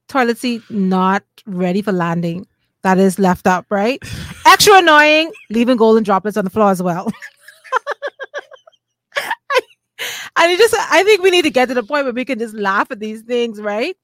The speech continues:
Speaker 2: Oh,
Speaker 1: Um,
Speaker 2: man.
Speaker 1: this is another one, right? Well, this one kinda, kinda hits home too. A joke, joke reruns by repeating the same few jokes over and over again.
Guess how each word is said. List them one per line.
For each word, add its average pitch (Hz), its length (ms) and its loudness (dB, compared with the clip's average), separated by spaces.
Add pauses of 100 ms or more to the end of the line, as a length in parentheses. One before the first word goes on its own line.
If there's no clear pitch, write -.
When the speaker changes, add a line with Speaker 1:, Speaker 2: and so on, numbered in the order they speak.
(120)
Speaker 2:
Oh, 196 60 -12
Speaker 1:
Um, 202 320 -4
Speaker 2:
man. 202 720 4
Speaker 1:
this 285 120 -8
is 349 140 -8
another 240 320 0
one, 233 240 -2
right? 208 260 -6 (160)
Well, 208 200 -6
this 214 120 -12
one 247 200 -10
kinda, 226 340 -6 (180)
kinda 233 220 -4
hits 240 220 -6
home 233 200 -6
too. 196 280 -10 (480)
A 202 80 2
joke, 233 280 4 (140)
joke 277 300 6
reruns 226 580 6
by 202 80 2
repeating 240 400 0
the 196 120 -2
same 240 320 0
few 254 180 -8
jokes 190 280 -2
over 196 240 -2
and 202 80 -2
over 190 200 -4
again. 180 440 -6